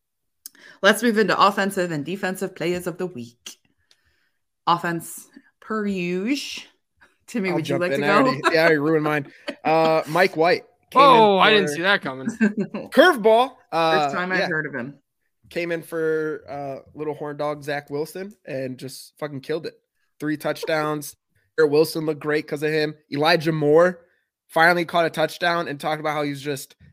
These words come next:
Speaker 2: kissing the football 'cause he missed it. Like, it was great. I loved, I loved Mike White last year saying he felt like he was the best quarterback in the draft. He should have went number one. So it was cool to see him come in and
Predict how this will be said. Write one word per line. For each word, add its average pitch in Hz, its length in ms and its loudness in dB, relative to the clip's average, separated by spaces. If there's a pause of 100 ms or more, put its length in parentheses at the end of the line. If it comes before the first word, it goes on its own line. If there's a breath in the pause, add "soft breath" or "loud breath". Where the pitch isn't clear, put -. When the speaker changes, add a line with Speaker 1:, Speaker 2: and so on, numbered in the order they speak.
(180)
Speaker 2:
kissing 165 320 -10
the 143 80 -6
football 165 480 -2
'cause 160 140 -8
he 135 80 -6
missed 147 340 -6
it. 170 160 -2 (160)
Like, 127 200 -12 (540)
it 165 120 -6
was 156 120 -6
great. 151 360 -4
I 151 100 2
loved, 160 260 0 (100)
I 151 60 0
loved 160 240 -2
Mike 160 220 -4
White 151 180 -2
last 139 320 -6
year 147 80 -6
saying 151 280 -8
he 147 60 -8
felt 143 180 -6
like 131 120 -6
he 147 80 -8
was 135 100 -10
the 135 60 -8
best 139 240 -6
quarterback 139 420 -6
in 143 60 -10
the - 80 -6
draft. - 480 -6 (300 soft breath)
He 175 100 -6
should 165 180 -2
have 156 80 0
went 151 180 -4
number 143 220 -4
one. 127 300 -6 (380 soft breath)
So 139 400 -6 (140)
it 160 60 -2
was 170 140 -2
cool 180 160 0
to 160 60 0
see 156 140 -6
him 151 120 -6
come 143 220 -8
in 139 100 -4
and 131 240 -6